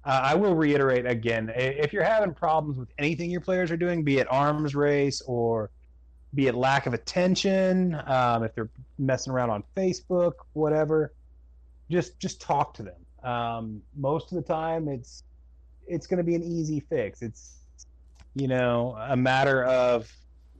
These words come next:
hooking them into the story that you're selling. Um, and, or it's a matter of you getting on the same page with them about where they see their character going. Um,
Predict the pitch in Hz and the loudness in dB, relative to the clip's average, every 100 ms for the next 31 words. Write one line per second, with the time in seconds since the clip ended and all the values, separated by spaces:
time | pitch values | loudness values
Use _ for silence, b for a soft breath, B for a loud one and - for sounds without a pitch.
0 | - - 180 180 165 160 151 143 143 139 | -18 -4 -2 2 2 2 0 0 -2 -2
1 | 139 131 127 120 - - - - - 131 | -2 0 0 -2 -8 -20 -20 -20 -6 -4
2 | - 160 143 139 120 113 107 - 107 - | -2 0 2 2 0 -2 -8 -8 -8 -10
3 | - - - - - - 123 117 110 104 | -20 -20 -20 -20 -20 -8 -2 0 2 0
4 | 101 98 92 - 135 139 139 151 151 156 | -2 -4 -10 -8 0 0 2 2 2 2
5 | 147 151 160 156 143 123 214 175 135 143 | 2 2 4 4 2 2 2 2 2 2
6 | 143 131 - 156 139 147 135 123 - 175 | 0 -6 -4 -4 0 0 0 -2 -2 -2
7 | 139 123 123 120 135 135 131 123 139 127 | -2 0 0 0 0 0 -2 -2 -4 -4
8 | 117 135 123 107 110 107 143 143 147 147 | -4 -4 -6 -6 -8 -6 -4 -4 -6 -8
9 | 147 - - - - - - - 139 123 | -10 -14 -20 -20 -20 -20 -20 -6 -2 0
10 | 120 | 0